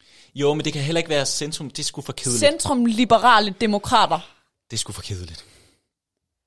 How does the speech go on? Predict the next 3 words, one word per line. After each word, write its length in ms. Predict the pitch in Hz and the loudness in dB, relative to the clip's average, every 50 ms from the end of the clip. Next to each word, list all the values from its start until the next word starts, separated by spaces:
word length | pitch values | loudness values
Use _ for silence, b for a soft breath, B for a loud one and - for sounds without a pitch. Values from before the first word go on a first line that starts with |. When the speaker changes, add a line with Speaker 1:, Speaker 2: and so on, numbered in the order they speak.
| _ _ _ _ _ _ _ _ _ _ _ _ | _ _ _ _ _ _ _ _ _ _ _ _
Speaker 2:
Lykke 800 | 226 233 233 277 302 311 - 311 262 226 202 190 190 185 - - - - | -14 -8 -6 -4 -4 -4 -2 0 0 2 2 0 0 -2 -4 -8 -14 -16
liberale 1040 | - 196 220 208 226 233 202 208 208 190 214 220 214 202 180 185 185 180 185 190 | -12 -12 -10 -8 -8 -4 -2 -2 0 2 2 2 2 2 2 0 -2 -6 -8 -10
demokrater. 720 | 202 220 202 196 180 180 - - 180 - - 156 - - | -8 -8 -8 -8 -8 -10 -10 -10 -10 -8 -8 -10 -12 -12